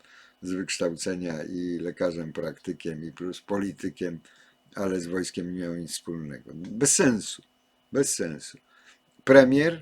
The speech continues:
i, y, y, i,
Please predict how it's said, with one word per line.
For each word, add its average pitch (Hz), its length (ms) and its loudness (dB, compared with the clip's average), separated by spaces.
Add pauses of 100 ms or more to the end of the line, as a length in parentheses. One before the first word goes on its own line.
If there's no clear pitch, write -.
i, 131 100 -4
y, 113 1120 -4 (800)
y, - 480 -12 (720)
i, 240 220 -4